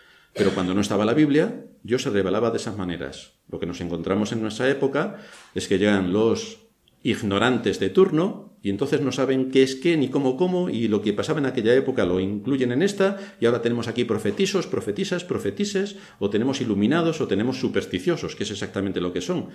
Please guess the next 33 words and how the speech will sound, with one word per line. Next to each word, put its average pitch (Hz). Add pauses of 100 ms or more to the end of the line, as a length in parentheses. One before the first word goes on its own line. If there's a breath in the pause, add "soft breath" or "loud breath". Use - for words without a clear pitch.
(180 loud breath)
Todo 101
esto 107
fuera, 147
barrido 123
completamente, 107
porque 98
es -
Dios -
en 107
su 175
palabra 160
quien 110
habla, 87 (220 loud breath)
que 131
la 117
tenemos 143
completa. 104 (240)
Más 139
nos 135
vale 160
escudriñar 110
las 101
Escrituras. 78 (1080 soft breath)
Pero 113
Dios 170
se 196
reveló 156
a -
Abraham, 147
porque 95
no 120
tenía 123
Escrituras, 180